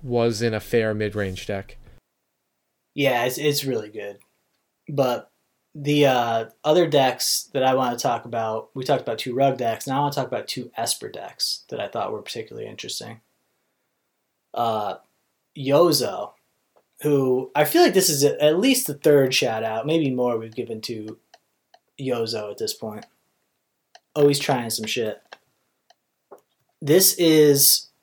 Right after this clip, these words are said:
Speaker 2: an Esper list with all cards that I've tried in the last three weeks. But this is truly no training wheels because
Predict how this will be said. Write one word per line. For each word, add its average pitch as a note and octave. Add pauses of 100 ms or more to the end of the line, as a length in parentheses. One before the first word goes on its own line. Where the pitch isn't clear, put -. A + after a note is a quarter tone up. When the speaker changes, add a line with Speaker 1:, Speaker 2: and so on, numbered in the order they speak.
(1200)
Speaker 2:
an D3+
Esper D#3+
list A2+ (100)
with C3+
all D3+
cards D#3+
that B2+
I've C3
tried C3+
in A2+
the A2
last A2
three G#2+
weeks. - (1080)
But B2 (120)
this D3+
is D3+ (500)
truly E3+
no C3
training A#2+
wheels G#2
because A2+